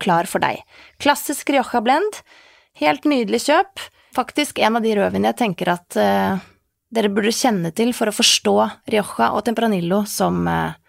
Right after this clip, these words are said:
vinbegreper. Og så skal dere så klart få en hvitvin på tampen, og det er en vin jeg anbefaler til, eh, lammefrikassé. En veldig god kombinasjon. Den finnes i bestillingsutvalget, den klikker dere hjem. Den heter Hacienda López de Haro,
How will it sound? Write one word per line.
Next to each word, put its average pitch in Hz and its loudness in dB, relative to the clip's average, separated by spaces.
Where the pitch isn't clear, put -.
vinbegreper. - -2
Og 294 0
så 339 2
skal 285 -2
dere 269 0
så 285 -2
klart 240 0
få 214 0
en 202 -2
hvitvin 220 -2
på 247 -6
tampen, 262 0
og 208 -2
det 220 0
er 262 0
en 294 2
vin 214 2
jeg 233 0
anbefaler 208 -2
til, 202 2
eh, 208 0
lammefrikassé. 226 0
En 247 0
veldig 247 0
god 208 2
kombinasjon. 247 2
Den 285 0
finnes 247 -2
i 269 -2
bestillingsutvalget, 226 0
den 277 0
klikker - -2
dere 233 4
hjem. 320 2
Den 277 2
heter 214 0
Hacienda 220 2
López 208 0
de 247 0
Haro, 202 2